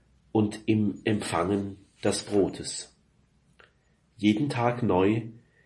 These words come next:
will Gott uns mit der Brotsymbolik, mit der Bitte um das Brot zeigen, dass er gegenwärtig ist. Die biblischen Brotgeschichten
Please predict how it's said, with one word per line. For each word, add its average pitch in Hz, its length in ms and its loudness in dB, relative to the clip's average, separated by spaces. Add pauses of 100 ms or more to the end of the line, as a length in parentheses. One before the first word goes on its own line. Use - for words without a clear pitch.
(220)
will 110 180 2
Gott 101 300 2
uns 131 400 -2
mit 101 180 -4
der 92 100 0
Brotsymbolik, 113 1200 0
mit 90 140 -4
der 87 100 -4
Bitte 117 600 2 (540)
um 104 160 2
das 104 240 0
Brot 95 340 0
zeigen, 98 720 0 (600)
dass 104 240 -2
er 104 60 2
gegenwärtig 92 760 -4
ist. - 440 -12
Die 101 80 0
biblischen 117 580 -2
Brotgeschichten 101 1000 -2